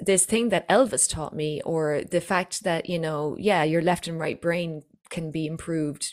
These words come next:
you know, integrate better through singing. That's, um, a, a message that I feel has value, whether I say it or someone else says it.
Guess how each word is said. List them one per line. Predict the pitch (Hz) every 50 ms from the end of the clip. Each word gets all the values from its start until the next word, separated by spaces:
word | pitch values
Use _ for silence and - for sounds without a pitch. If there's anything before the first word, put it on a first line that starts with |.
| _ -
you | 185
know, | 165 156 143 -
integrate | - 180 180 - 185 - 156 143 - -
better | 156 147 143 143 143
through | - - 170 151
singing. | - - 185 175 165 151 151 - _ - - - - _ -
That's, | - 294 330 - - - - -
um, | 190 180 170 160 156 151 156 - - -
a, | - 170 170 170 _ -
a | 175
message | 175 170 165 165 - 175 165 -
that | 165 156 147
I | 156 160
feel | 156 - 175 147 143
has | 156 - 160 156 147 156
value, | 151 151 147 147 151 156 151 143 139 - -
whether | - 165 175 170 165 160 -
I | - 202 262
say | 262 - - 302 311 320
it | -
or | - 233
someone | 202 - 208 175 151 143
else | 127 139 - -
says | - - 139 139 -
it. | - - - -